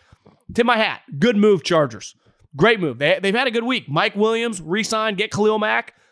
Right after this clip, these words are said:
The A F C West is no joke. The, it's, the irony is these two conferences on the West Coast are, are a mother. The A F C West added Russell Wilson,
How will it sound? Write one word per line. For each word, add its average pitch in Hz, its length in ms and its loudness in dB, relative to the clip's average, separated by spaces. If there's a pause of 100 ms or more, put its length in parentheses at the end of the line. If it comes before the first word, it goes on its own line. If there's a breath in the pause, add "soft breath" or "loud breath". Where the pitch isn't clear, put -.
(200 soft breath)
The 196 160 6
A 277 60 8
F 277 80 2
C 262 140 0
West 254 280 0
is 220 100 -4
no 240 140 0
joke. 220 380 -2 (260)
The, 196 200 2
it's, 170 140 -8 (160)
the 190 160 2
irony 269 360 2
is 175 100 0
these 175 180 -4
two 233 140 2
conferences 214 440 -4
on 208 80 0
the 165 80 2
West 190 240 0
Coast 220 400 0
are, 151 320 2
are 156 200 0
a 123 80 0
mother. 151 580 0 (380)
The 165 160 4
A 226 100 4
F 220 60 0
C 214 160 -2
West 202 280 0
added 151 200 2
Russell 202 360 -2
Wilson, 208 440 -2